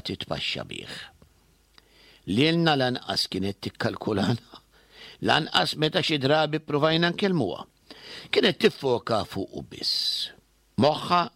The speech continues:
kien ikun fih biss. Meta kienet ġiet in-nurse biex tara z-zokra kien iċċaqditlu, għajna skantati kif,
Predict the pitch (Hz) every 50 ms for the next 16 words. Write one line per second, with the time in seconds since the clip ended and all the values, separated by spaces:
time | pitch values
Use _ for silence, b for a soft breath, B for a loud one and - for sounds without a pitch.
0 | _ - - 131 117 101 - - 82 80 78 73 65 - _ _ _ _ _ _
1 | _ - - 98 98 95 82 - - - - _ _ _ - - - - - -
2 | - - - - - - _ _ _ - _ _ _ _ _ _ _ _ _ _
3 | _ _ _ _ b b b b b b b b b b b b b b b b
4 | b b 156 247 254 - - 320 254 175 135 143 117 139 127 117 113 127 131 123
5 | 117 110 - - - - - - 123 117 110 110 110 107 95 87 - 113 120 117
6 | - 135 123 113 98 - 104 98 92 - - - - - 92 82 98 95 - -
7 | 95 98 - _ _ _ _ _ - - 139 143 147 143 139 131 - - - 127
8 | 113 107 101 - - 107 101 95 - - - - 117 131 135 139 131 -